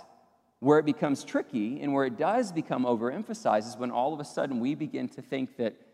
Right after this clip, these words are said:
certain emotions and responses need to be snuffed out,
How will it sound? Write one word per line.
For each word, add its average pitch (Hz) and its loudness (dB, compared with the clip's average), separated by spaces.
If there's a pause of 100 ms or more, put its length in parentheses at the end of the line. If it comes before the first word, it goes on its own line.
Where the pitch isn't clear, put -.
certain 131 0
emotions 107 -2
and 107 -4
responses 107 -8
need 104 -2
to 90 -8
be 87 -8
snuffed - -12
out, 90 -4